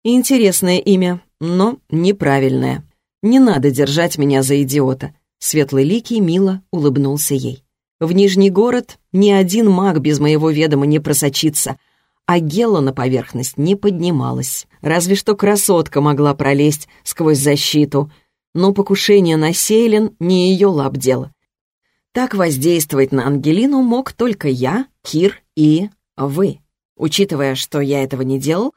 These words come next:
а Эссард ею болен, он скорее всех остальных замочит, чем тронет свою обожаемую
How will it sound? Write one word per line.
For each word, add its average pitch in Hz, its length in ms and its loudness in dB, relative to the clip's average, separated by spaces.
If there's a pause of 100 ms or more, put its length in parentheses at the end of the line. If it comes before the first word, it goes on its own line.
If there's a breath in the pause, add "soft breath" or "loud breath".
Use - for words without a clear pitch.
(300)
а 175 160 -2
Эссард 196 480 0
ею 156 260 0
болен, 147 480 -2 (220 soft breath)
он 220 160 -2
скорее 220 360 -2
всех 214 260 -4
остальных 202 480 2
замочит, 147 520 -2 (200 soft breath)
чем 147 260 -2
тронет 160 380 0
свою 143 420 0
обожаемую 143 800 -2